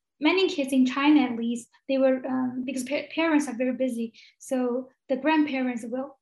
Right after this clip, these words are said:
come here to help over. So actually, most kids spend a lot of time with their grandparents as they were growing up.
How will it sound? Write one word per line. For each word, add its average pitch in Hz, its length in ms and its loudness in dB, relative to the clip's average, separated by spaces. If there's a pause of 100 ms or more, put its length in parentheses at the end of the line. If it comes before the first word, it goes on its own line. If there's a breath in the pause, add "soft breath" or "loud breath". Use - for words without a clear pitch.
come 262 240 -2
here 254 260 0
to 254 160 -6
help 254 300 -6
over. 262 380 -2 (200 loud breath)
So 262 180 -4
actually, 277 520 -4 (160)
most 302 480 2 (180)
kids - 300 -2
spend 262 320 -2
a 254 40 4
lot 262 200 0
of 269 100 -12
time 254 360 -6 (400 soft breath)
with 254 260 0
their 254 240 0
grandparents 247 760 -2
as 233 180 -8
they 262 140 0
were 247 240 0
growing 233 340 -4
up. 269 160 -2